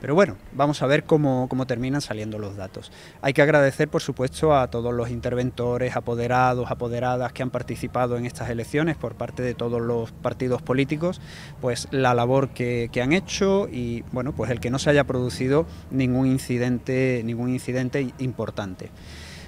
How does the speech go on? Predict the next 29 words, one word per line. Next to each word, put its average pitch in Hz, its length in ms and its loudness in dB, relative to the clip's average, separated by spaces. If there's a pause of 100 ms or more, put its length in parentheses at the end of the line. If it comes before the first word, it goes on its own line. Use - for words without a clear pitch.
Dentro 160 460 6
de 156 60 6
un 160 140 6
rato, 185 340 6
pues 110 200 -2
sabremos 127 560 0
algo 127 520 2
más 208 420 2
ya 117 220 -2
de, 117 400 -4
de, 113 280 -8
de 107 160 -6
los 113 160 -4
datos 135 320 0
de 123 100 -2
las 120 120 -2
locales. 175 380 2
Probablemente 127 960 0 (640)
sepamos 143 500 2
localmente 135 840 4
los 123 160 0
datos 131 360 2
antes 135 340 -2
que - 120 -8
en 123 100 -2
las 117 120 -2
propias 127 340 -2
páginas 123 480 -2
web 127 240 0